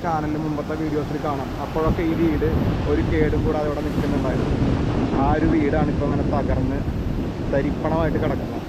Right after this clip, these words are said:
ശരിക്കും പറഞ്ഞാൽ ഇത് വലിയൊരു അപകടം നടക്കേണ്ടതായിരുന്നു. ആ താമസക്കാർ ഒഴിഞ്ഞു പോയത് കൊണ്ട് മാത്രമാണ് ആ ഒരു അപകടം ഒഴിവായത്. എന്തേടി?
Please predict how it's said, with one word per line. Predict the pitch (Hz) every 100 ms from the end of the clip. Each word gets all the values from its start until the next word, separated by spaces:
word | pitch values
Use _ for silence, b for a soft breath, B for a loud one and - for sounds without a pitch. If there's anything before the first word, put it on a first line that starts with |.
| -
ശരിക്കും | 151 160 180
പറഞ്ഞാൽ | 175 175 180 185 - -
ഇത് | - 160
വലിയൊരു | 170 165 175 190 185
അപകടം | 170 170 170 185
നടക്കേണ്ടതായിരുന്നു. | 170 170 165 170 165 - 147
ആ | 160 170
താമസക്കാർ | 165 151 151 160 165 160 175 180 - - - - - - - - 151
ഒഴിഞ്ഞു | 160 165 160
പോയത് | 196 180 165 165
കൊണ്ട് | 170 175 180
മാത്രമാണ് | 165 160 185 180 180 175 170
ആ | 160 156
ഒരു | 165
അപകടം | 151 143 147 151 147
ഒഴിവായത്. | 131 139 131 107 - 127 - - - - - - - - - - - - - - - - - - - - - -
എന്തേടി? | 120 165 175